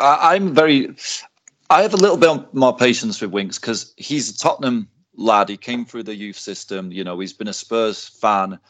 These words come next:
And to me, <laughs> maybe I'm being over sentimental, but that counts a little bit. But also, Winks isn't on big wages. Winks is a squad player. He's probably happy to be a squad player. He doesn't expect to start every week. He's probably happy to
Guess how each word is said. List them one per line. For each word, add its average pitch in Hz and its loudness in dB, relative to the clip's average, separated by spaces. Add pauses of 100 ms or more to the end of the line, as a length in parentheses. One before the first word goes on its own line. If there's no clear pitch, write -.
(300)
And 110 -8
to 123 -10
me, 127 -4
<laughs> 139 -4
maybe 120 -2
I'm 117 2
being 113 -8
over 107 -8
sentimental, 98 -12
but 92 -12
that 117 -2
counts 117 -8
a 113 -4
little 127 0
bit. 101 -6
But 131 -4
also, 156 -2 (460)
Winks 180 -6
isn't 175 -10
on 127 -8
big 117 -8
wages. 90 -10
Winks 151 -6
is 143 -8
a 127 -10
squad 127 0
player. 120 -2
He's 120 -10
probably 147 -6
happy 156 -10
to 123 -4
be 104 -10
a 95 -6
squad - -10
player. 95 -6
He 110 -8
doesn't 160 -10
expect - -4
to 110 -14
start 104 -2
every 95 -14
week. 98 -12
He's 120 -12
probably 131 -6
happy 113 -6
to 101 -6